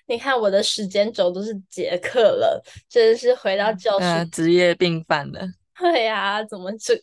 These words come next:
Speaker 1: 样子？好啦，我们上一集聊了很多关于老师这件事情上的一些快乐和痛苦，也聊了我们自己人生中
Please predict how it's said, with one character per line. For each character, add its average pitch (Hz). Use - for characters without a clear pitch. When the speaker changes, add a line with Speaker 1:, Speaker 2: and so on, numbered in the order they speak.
Speaker 1:
样 202
子？ -
好 220
啦， 233
我 247
们 262
上 370
一 370
集 247
聊 202
了 214
很 185
多 208
关 220
于 196
老 175
师 202
这 240
件 202
事 196
情 -
上 208
的 196
一 226
些 190
快 220
乐 202
和 190
痛 196
苦， -
也 220
聊 202
了 220
我 208
们 190
自 247
己 185
人 180
生 196
中 185